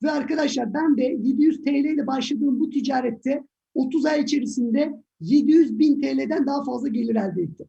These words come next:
Yani bugün sizin karşınıza gelen bu fırsat gerçekten hayatınızı değiştirebilir ve tanıtmak üzere olacağınız ürünler de çevrenizdeki insanların hayatını değiştirebilir.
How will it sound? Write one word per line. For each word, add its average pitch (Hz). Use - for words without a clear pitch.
Yani 294
bugün 277
sizin 269
karşınıza 285
gelen 254
bu 302
fırsat 277
gerçekten 294
hayatınızı 254
değiştirebilir 254
ve 247
tanıtmak 262
üzere 285
olacağınız 285
ürünler 277
de 294
çevrenizdeki 285
insanların 277
hayatını 254
değiştirebilir. 233